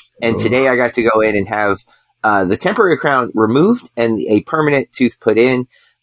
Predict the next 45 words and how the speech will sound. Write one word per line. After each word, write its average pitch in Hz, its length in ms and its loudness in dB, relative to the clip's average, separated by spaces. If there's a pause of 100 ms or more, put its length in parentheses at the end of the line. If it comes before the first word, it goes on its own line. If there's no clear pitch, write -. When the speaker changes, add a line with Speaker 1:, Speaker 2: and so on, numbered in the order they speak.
Speaker 1:
Um, 104 400 -2 (140)
and 110 360 0 (640)
today 165 260 2
was 135 180 0
the 113 100 0
least 175 260 0
painful 117 580 0
of 110 160 0
all 113 280 2
of 95 120 -4
them. 101 280 0
And 110 260 -2
it 117 160 4
is 117 180 2
weird 147 260 2
how, 117 320 0
uh, 101 280 0 (520)
comfortable 110 520 0
this 98 160 -2
crown 101 280 -2
is. 90 120 -6
Like, 98 160 -2 (580)
the 117 160 -2
temporary 160 560 0
felt 120 380 -2
weird. 98 300 0
Like, 98 100 -2
I 101 120 -2
felt 113 180 -4
like 104 160 -4
there 104 140 2
was 95 120 2
an 98 100 -4
intruder 104 520 0
in 98 120 2
my 95 120 -2
mouth. 95 320 -2
This 143 220 0
one 139 180 0
feels 120 180 2
like 107 140 0
it's 95 120 0
always 101 280 4
been 92 180 -2
there, 82 240 -4